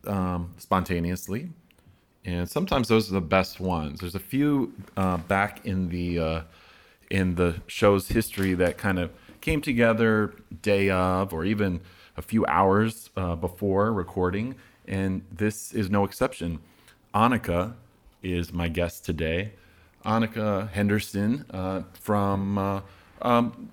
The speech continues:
the U K by way of, uh, Berlin, and has traveled all over the world, uh, performer, writer,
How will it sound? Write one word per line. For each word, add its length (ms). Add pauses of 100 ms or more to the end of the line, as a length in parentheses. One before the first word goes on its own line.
the 240
U 140
K 240
by 200
way 280
of, 260
uh, 140
Berlin, 640
and 240
has 320
traveled 340
all 160
over 140
the 80
world, 640 (100)
uh, 220
performer, 720
writer, 680